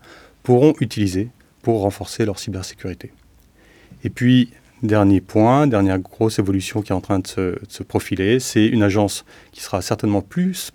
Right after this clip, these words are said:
prescriptive aussi, puisque certaines situations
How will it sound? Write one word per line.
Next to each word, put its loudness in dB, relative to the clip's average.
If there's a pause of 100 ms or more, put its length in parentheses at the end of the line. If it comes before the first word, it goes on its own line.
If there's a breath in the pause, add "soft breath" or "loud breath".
(160)
prescriptive -2
aussi, -6 (1120 soft breath)
puisque 6
certaines 2
situations 0